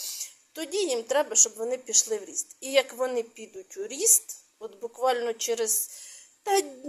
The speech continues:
вони тут не по днях, а по часах ростуть, буквально через декілька днів вони будуть такі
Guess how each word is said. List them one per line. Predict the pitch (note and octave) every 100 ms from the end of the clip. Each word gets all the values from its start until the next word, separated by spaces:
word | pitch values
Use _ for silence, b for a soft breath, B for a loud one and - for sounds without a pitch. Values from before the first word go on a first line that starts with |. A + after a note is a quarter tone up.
| A#3 B B B -
вони | C4+ C#4+
тут | C#4 C4+
не | C4+
по | C4
днях, | C4+ C4+ -
а |
по | A#3 A#3+
часах | A#3 A3 G3 F3+ -
ростуть, | G#3 - D4+ G#3+
буквально | G#3+ A3+ C4 B3+ A3+
через | A#3 A3+ A3+
декілька | A#3 A3+ A3 G#3 G3+
днів | A3 G#3+ F#3
вони | G#3 G#3+
будуть | G3 G#3 G3+ -
такі | - -